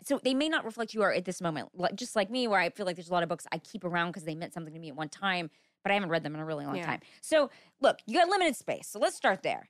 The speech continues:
Speaker 2: Yes.
Speaker 1: You need to get rid of the books that aren't goat, as the kids say.
Speaker 2: Yeah.
Speaker 1: Greatest of all time.
Speaker 2: Yes.
Speaker 1: Great. Um,
Speaker 2: We're
Speaker 1: I
Speaker 2: hip and happening here on
Speaker 1: Yeah,
Speaker 2: reading
Speaker 1: yeah,
Speaker 2: glasses.
Speaker 1: yeah, yeah, yeah. Okay. Here's the reasons to keep some books.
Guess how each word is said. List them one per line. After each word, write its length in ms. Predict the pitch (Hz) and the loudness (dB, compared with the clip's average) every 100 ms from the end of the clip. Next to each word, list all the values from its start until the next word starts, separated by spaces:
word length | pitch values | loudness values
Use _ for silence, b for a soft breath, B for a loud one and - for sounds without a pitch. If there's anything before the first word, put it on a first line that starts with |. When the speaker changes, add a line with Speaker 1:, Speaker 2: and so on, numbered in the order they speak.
| _ | _
Speaker 2:
Yes. 240 | 190 - | -4 0
Speaker 1:
You 340 | 233 359 403 320 | 4 6 6 4
need 260 | 269 254 | 2 2
to 480 | - 247 233 220 202 - _ _ - | 0 0 0 0 -4 -8 _ _ -14
get 220 | 180 320 - | -2 0 2
rid 140 | 247 | 0
of 60 | 240 | 0
the 60 | 214 | 2
books 280 | 202 190 - | 2 2 -2
that 160 | 196 | -2
aren't 420 | 170 180 170 - - _ _ _ _ - 165 | 2 0 0 -6 -18 _ _ _ _ -20 -4
goat, 460 | 180 277 440 - - | -2 -2 -8 -14 -14
as 160 | - 494 | -8 -6
the 100 | - 494 | -6 -6
kids 320 | - 494 - | -8 -10 -10
say. 380 | - 494 508 508 - | -8 -8 -8 -10 -4
Speaker 2:
Yeah. 400 | 170 175 160 151 - - | 0 2 2 -2 -8 -8
Speaker 1:
Greatest 440 | 247 247 254 - - | -4 -4 -6 -10 -10
of 120 | 294 | -2
all 340 | 302 302 339 - _ | 0 0 -2 -8 _
time. 240 | - 127 370 - | -12 -12 -12 -10
Speaker 2:
Yes. 400 | 196 160 135 - | -4 -4 -4 -2
Speaker 1:
Great. 180 | 170 - - b b b b | -2 -2 -6 b b b b
Um, 240 | 233 247 220 _ _ - - _ - | 0 0 -2 _ _ -12 -12 _ -4
Speaker 2:
We're 100 | 190 | -4
Speaker 1:
I 20 | 165 262 | 4 4
Speaker 2:
hip 120 | 262 | 4
and 100 | 220 | 2
happening 480 | 226 285 339 254 233 | 4 4 4 2 2
here 200 | 269 233 | 4 8
on 120 | 226 | 8
Speaker 1:
Yeah, 80 | 226 | 8
Speaker 2:
reading 220 | 208 - | 8 8
Speaker 1:
yeah, 60 | |
Speaker 2:
glasses. 380 | - 233 190 185 | 8 8 8 8
Speaker 1:
yeah, 180 | 190 175 | 6 6
yeah, 20 | |
yeah. 240 | 180 190 160 - 117 | 6 4 2 -2 -2
Okay. 220 | - - _ _ _ _ | -2 -2 _ _ _ _
Here's 200 | 403 381 | 0 2
the 60 | |
reasons 280 | 370 349 285 | 0 -2 -4
to 60 | 247 | -8
keep 200 | 220 220 | -10 -10
some 140 | - | -8
books. 400 | 185 139 - - | -4 -4 -4 -18